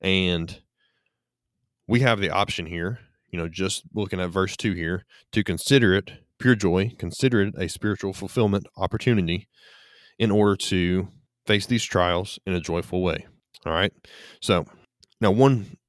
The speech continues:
other thing I wanted to mention here is that, you know, I, I may ruffle some feathers here and, you know, whatever. It is what it is. But the whole name and claim of health and wealth, this prosperity type gospel that seems to be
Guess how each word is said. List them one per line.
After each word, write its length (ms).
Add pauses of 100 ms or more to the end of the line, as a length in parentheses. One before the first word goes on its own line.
other 180
thing 200
I 40
wanted 160
to 60
mention 260
here 180
is 100
that, 340 (1160)
you 80
know, 120 (240)
I, 60
I 20
may 340 (120)
ruffle 260
some 180
feathers 340
here 240
and, 260 (720)
you 100
know, 280 (180)
whatever. 400 (200)
It 120
is 180
what 100
it 80
is. 280 (580)
But 400 (320)
the 100
whole 460
name 420
and 140
claim 540
of 420
health 360
and 120
wealth, 300
this 120
prosperity 640
type 300
gospel 580 (360)
that 300
seems 280
to 60
be 300